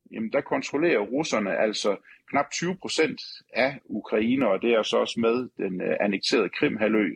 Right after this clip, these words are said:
som jo blev taget af russerne tilbage i to tusind og fjorten. Så cirka en femtedel af Ukraine er lige under russernes kontrol. Zelensky og også den ukrainske efterretningschef og andre har været ude at sige, at ambitionen er, at vi skal generobre det her område her.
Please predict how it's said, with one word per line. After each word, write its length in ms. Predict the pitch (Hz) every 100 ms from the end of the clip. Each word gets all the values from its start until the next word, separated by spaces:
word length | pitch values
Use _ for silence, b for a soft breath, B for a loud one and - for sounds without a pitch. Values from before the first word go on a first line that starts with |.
| -
som 180 | 98 95
jo 100 | 101
blev 280 | 95 98 95
taget 220 | - 117
af 40 | 113
russerne 400 | 107 127 104 92
tilbage 300 | - 92 107
i 100 | -
to 140 | 123
tusind 320 | 113 120 101 98
og 60 | -
fjorten. 340 | 107 131 123 B B B B
Så 120 | -
cirka 280 | - 180 180
en 100 | 151 -
femtedel 580 | 180 208 - 104 95 92 -
af 100 | 107
Ukraine 560 | 110 - 120 131 151
er 140 | 95 104
lige 240 | 127 143
under 240 | 123 110 90
russernes 640 | - 101 120 131 98 90
kontrol. 480 | - 95 - 113 95 _ _ -
Zelensky 560 | - 120 190 - 117 98
og 100 | 104
også 300 | 127 - 110
den 160 | 98
ukrainske 600 | 98 120 123 113 - 92 95 -
efterretningschef 840 | 98 - 120 139 104 - 123 101 -
og 180 | - 107
andre 240 | 160 - b b b
har 180 | 151 160
været 140 | 123
ude 100 | 127
at 80 | 127
sige, 340 | - 131 135
at 60 | - -
ambitionen 480 | - - 135 131
er, 160 | 113 127 120 -
at 120 | -
vi 100 | 104
skal 200 | - 101
generobre 580 | 110 127 127 95 95 87
det 120 | 98
her 120 | 107 101
område 420 | 107 147 107 104
her. 180 | 120